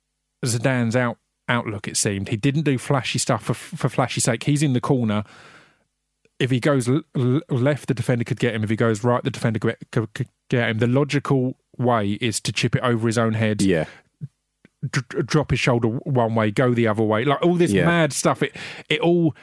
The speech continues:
Speaker 1: and then w-, when you know that, you watch any of his highlights, it's like, it's all functional.
Speaker 2: Yeah.
Speaker 1: There's no extra flair there. It's all really functional. It's like, if there's flair, it's to distract you and to make you go, "I'm going over here, I'm not, I'm going over there." And that just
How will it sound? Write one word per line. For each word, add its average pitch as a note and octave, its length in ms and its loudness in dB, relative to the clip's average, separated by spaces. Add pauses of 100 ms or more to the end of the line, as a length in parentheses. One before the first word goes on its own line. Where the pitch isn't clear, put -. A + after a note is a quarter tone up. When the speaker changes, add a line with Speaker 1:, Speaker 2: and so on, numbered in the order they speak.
(200)
Speaker 1:
and D#3 100 4
then F3 240 2
w-, D3+ 260 -6 (200)
when D#3+ 240 2
you D3+ 100 2
know F#3+ 240 2
that, B2 180 0
you D#3 120 2
watch D#3+ 280 0
any F3+ 200 2
of D3+ 80 2
his C#3 120 0
highlights, C#3 540 0
it's D3 100 0
like, D3 140 0 (160)
it's - 120 -2
all G3+ 120 2
functional. C#3+ 540 -2 (100)
Speaker 2:
Yeah. B2 260 4
Speaker 1:
There's D#3 180 2
no G3+ 300 2
extra - 460 0
flair F3+ 360 2
there. G#2+ 180 0
It's B2+ 240 -2
all E3+ 180 2
really F3+ 380 0
functional. D#3+ 400 0
It's C#3 80 -2
like, C#3+ 160 0 (480)
if D#3 120 2
there's D#3 200 2
flair, E3+ 400 2
it's D#3 160 -2
to - 120 -2
distract - 560 -2
you A2 200 0
and B2 100 -2
to - 80 0
make C3+ 140 0
you A#2+ 120 -2
go, C3 60 2
"I'm C3 140 0
going D3+ 300 2
over B2+ 180 2
here, B2+ 240 0
I'm B2 160 0
not, B2 240 0
I'm B2 100 -2
going A#2 240 2
over A2 200 0
there." G#2+ 320 0 (640)
And D3+ 180 2
that E3 200 0
just - 340 -2